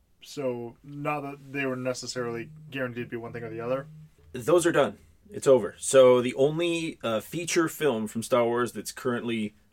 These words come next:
Speaker 2: or actively in production would be Star Wars Episode nine. That's it. That's all that's out there
Speaker 1: Yeah,
Speaker 2: right now.
Speaker 1: yeah,
Speaker 2: So,
Speaker 1: yeah.
Speaker 2: uh, which obviously is being helmed once again by J J Abrams, who did Episode seven. So not a bad thing. It's
Speaker 1: Nope.
Speaker 2: actually a very good thing.
Speaker 1: It's, uh, it's got promise.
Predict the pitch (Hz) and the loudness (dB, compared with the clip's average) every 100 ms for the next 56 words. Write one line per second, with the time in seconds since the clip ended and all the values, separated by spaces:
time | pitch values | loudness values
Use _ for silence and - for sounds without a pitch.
0 | - 104 117 110 123 110 101 127 120 110 | -4 0 0 -2 -4 -6 -2 -4 -2 -4
1 | 107 - 165 208 _ - 107 110 - 117 | -4 -4 -8 -8 _ -10 -6 -6 0 0
2 | 110 104 - - 87 82 78 - _ _ | 0 -4 -6 -6 -10 -10 -16 -18 _ _
3 | 104 - 87 - 101 110 107 98 87 147 | -6 -6 -10 -10 -6 -2 -2 -2 -10 -2
4 | 147 113 - - - 147 127 - 80 - | -2 -2 -6 -20 -18 -8 -8 -8 -12 -14
5 | 147 123 - 101 98 123 110 107 110 104 | -14 -12 -6 -4 0 0 0 -2 -4 -4
6 | 110 104 110 107 98 104 98 98 95 98 | -4 -4 -2 -4 -4 -6 -6 -8 -6 -6
7 | 92 95 98 98 147 92 180 - 98 - | -6 -8 -4 -2 -2 -4 -8 -6 -6 -8
8 | - - 87 82 - 180 214 - _ - | -16 -14 -14 -8 0 0 0 -10 _ -12
9 | 98 95 98 - 117 127 - - _ _ | -10 -8 -10 -2 -2 -2 -8 -14 _ _
10 | - 320 - 202 - 87 123 - 160 202 | -8 -8 -4 -6 -6 -4 -6 -6 -14 -14
11 | _ _ - 214 220 214 202 _ 185 - | _ _ -12 -8 -4 -4 -6 _ -8 -2
12 | 196 - 123 120 - - | -2 0 -4 -4 -12 -16